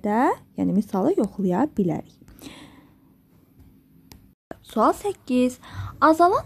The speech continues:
doqquz, fərq beşdir. Çıxılanı tapın. Əgər azalanımız doqquzdursa, fərqimiz də beşdirsə, çıxılanı necə taparıq? Çıxılanı tapmaq üçün azalandan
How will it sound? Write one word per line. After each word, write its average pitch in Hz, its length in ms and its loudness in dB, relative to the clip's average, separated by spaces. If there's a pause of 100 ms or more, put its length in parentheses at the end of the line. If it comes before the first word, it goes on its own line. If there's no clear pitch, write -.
doqquz, 269 500 -2 (360)
fərq 196 480 -2
beşdir. - 480 -4 (360)
Çıxılanı 226 540 2
tapın. 440 340 -4 (1000)
Əgər 605 380 4
azalanımız 247 760 4
doqquzdursa, 226 880 -4 (340)
fərqimiz 208 500 0
də 254 160 2
beşdirsə, 196 920 0
çıxılanı 226 420 0
necə 285 260 2
taparıq? - 540 -6 (320)
Çıxılanı 196 480 -2
tapmaq 175 480 -4
üçün 381 300 -4 (440)
azalandan 311 760 4